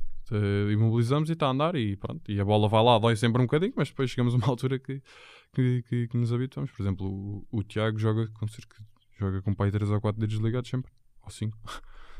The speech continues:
Porque tem os dedos, porque ele lá está, ele também é pivô, tá mais habituado ali a, a, a agarrar, a agarrar as bolas numa, numa certa zona.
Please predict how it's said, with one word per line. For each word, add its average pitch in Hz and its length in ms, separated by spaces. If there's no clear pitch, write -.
Porque 104 140
tem 107 160
os 101 80
dedos, 110 200
porque - 200
ele 104 160
lá 101 80
está, 101 200
ele 95 180
também 101 240
é 101 40
pivô, 110 400
tá 107 120
mais 101 200
habituado 98 400
ali 98 220
a, 95 260
a, 107 80
a 98 40
agarrar, 101 400
a 98 240
agarrar 98 300
as 98 140
bolas 101 280
numa, 95 280
numa 101 180
certa 110 320
zona. 135 320